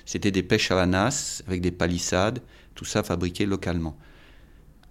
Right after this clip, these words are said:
Timidement, à la fin des années cinquante, début des années soixante, il commence à y avoir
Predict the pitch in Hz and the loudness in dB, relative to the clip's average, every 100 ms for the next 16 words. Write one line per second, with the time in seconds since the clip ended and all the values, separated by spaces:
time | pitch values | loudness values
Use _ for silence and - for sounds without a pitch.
0 | - - - - - 156 147 143 139 147 | -20 -20 -20 -10 2 8 10 10 10 8
1 | 123 110 123 117 110 110 107 110 104 117 | 8 6 2 4 4 4 4 0 2 0
2 | 147 165 95 101 107 104 101 98 98 - | 0 -2 -4 -2 0 0 2 2 0 -4
3 | 87 110 123 - - 98 - 90 90 95 | -4 -4 -4 -4 -2 -2 -2 -4 -2 -2